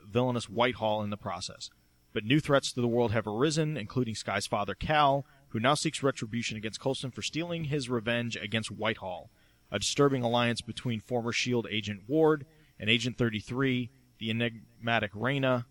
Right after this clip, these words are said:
who struggles with her transformation into something inhuman by the alien obelisk and seeks vengeance, and Sky, who developed mysterious new powers from the obelisk, but whose last, lack of experience with her new abilities may threaten the safety of those she loves."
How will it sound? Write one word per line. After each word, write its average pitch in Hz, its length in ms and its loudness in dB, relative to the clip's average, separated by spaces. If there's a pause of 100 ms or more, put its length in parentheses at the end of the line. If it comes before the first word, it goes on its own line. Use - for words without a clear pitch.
(200)
who 117 80 -4
struggles 170 340 4
with 156 140 0
her 135 80 0
transformation 120 640 -2
into 110 60 0
something 120 340 -4
inhuman 123 460 -2
by 107 140 0
the 107 160 -8
alien 127 360 0
obelisk 107 680 -2
and 98 140 -8
seeks 123 280 -8
vengeance, 101 600 -6 (340)
and 107 160 -6
Sky, 135 460 4
who 113 160 -2
developed 110 400 -2
mysterious 160 480 -2
new 131 80 -4
powers 113 380 0
from 113 140 -4
the 107 100 -4
obelisk, 104 400 -4 (360)
but 95 100 -8
whose 101 200 -2
last, 120 300 0 (120)
lack 135 280 2
of 123 100 -2
experience 113 560 -4
with 104 80 -8
her 101 140 -4
new 120 280 -2
abilities 107 460 -2
may 98 120 -6
threaten 135 300 -2
the 113 80 -4
safety 113 560 -4
of 98 140 -8 (200)
those 101 340 0
she 104 200 -6
loves." - 680 -14